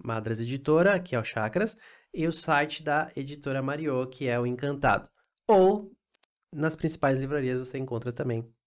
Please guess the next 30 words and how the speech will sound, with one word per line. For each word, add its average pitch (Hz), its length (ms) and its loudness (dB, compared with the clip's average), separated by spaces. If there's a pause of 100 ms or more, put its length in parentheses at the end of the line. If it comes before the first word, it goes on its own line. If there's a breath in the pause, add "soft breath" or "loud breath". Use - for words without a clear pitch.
(120)
essas, 117 560 -6
esses 131 260 -8
títulos. - 500 -12 (1000 soft breath)
É, 147 360 6
enfim, 196 320 4
ou 156 80 4
seja, 135 340 4
não 160 160 2
é 185 60 6
uma 196 100 4
história 175 320 4
de 185 140 4
ontem, 202 520 4 (220)
não 160 240 0
é 156 60 2
uma 151 100 2
história 147 260 -2
do 135 40 -8
mês 139 140 -4
passado, 170 540 0
não 160 200 -2
é 147 60 -4
uma 147 120 -4
história 139 540 -4 (420)
recente. 131 580 -4 (920)
Tanto 143 260 2
eu 143 200 6
quanto 156 300 -2
a 165 60 0
Fran. 127 340 -2